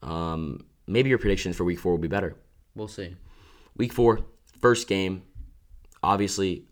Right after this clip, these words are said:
Speaker 1: I was, I'm already oh and one 'cause I picked the Dolphins to beat the Bengals. You picked the Bengals.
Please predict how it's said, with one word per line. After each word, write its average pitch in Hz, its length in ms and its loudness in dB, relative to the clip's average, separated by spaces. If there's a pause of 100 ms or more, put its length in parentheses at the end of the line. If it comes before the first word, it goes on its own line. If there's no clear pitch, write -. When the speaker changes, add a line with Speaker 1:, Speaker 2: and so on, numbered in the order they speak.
(120)
Speaker 1:
I 92 140 0
was, 92 300 0
I'm 104 160 2
already 107 240 4
oh 85 120 2
and 80 140 -4
one 80 180 -6
'cause 80 160 -6
I 87 100 -2
picked 87 160 0
the 82 60 -2
Dolphins 80 440 -6
to - 40 -14
beat 82 120 -4
the 69 60 -8
Bengals. 87 460 -2
You 87 100 -2
picked - 160 4
the 76 60 -6
Bengals. 92 540 -2